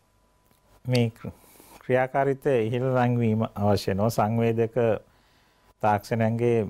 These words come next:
මිල, ඒ, ඒ තියෙන උපකරණ අපිට, අ, අපේ Arduino බෝඩ් සහ ඒ වගේ එම්බෙඩඩ් සිස්ටම් එක එකතු වෙලා එන ඇක්චුවේටර්ස්,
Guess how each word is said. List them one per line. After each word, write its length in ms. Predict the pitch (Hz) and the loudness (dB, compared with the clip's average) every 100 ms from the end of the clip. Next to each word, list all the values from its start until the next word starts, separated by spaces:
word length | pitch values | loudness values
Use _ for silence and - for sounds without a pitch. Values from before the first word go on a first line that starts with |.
| - | -4
මිල, 300 | 107 107 117 | 0 0 2
ඒ, 340 | 120 101 101 - | 2 0 -4 -2
ඒ 240 | 98 95 | 0 0
තියෙන 280 | - 110 107 | 0 0 0
උපකරණ 580 | 98 117 - 117 120 123 | -2 -2 0 0 0 -2
අපිට, 440 | 123 101 101 101 101 92 _ _ _ _ | 0 -2 -2 -2 0 -2 _ _ _ _
අ, 100 | - 95 90 90 92 - 98 - - _ _ | -4 0 0 0 -4 -6 -10 -12 -18 _ _
අපේ 280 | 107 101 101 | -8 -2 0
Arduino 340 | 98 101 104 | 0 0 -2
බෝඩ් 300 | 101 104 104 101 | 0 0 0 -4
සහ 220 | 107 - 104 98 101 101 104 | -12 -6 -2 0 0 0 -2
ඒ 160 | 101 98 | -2 -2
වගේ 520 | 101 98 101 98 107 _ | 0 0 0 0 -4 _
එම්බෙඩඩ් 320 | 98 101 104 | -4 0 2
සිස්ටම් 580 | 98 104 95 - 110 104 | 0 -2 -4 -2 0 0
එක 180 | 104 - | 0 0
එකතු 320 | 104 104 107 | -2 -2 -2
වෙලා 220 | 104 104 | 0 0
එන 160 | 101 104 104 - - _ _ _ _ _ _ | 0 0 -2 -2 -12 _ _ _ _ _ _
ඇක්චුවේටර්ස්, 840 | - 95 90 - 107 104 113 123 | -6 -4 -4 -2 -2 0 0 0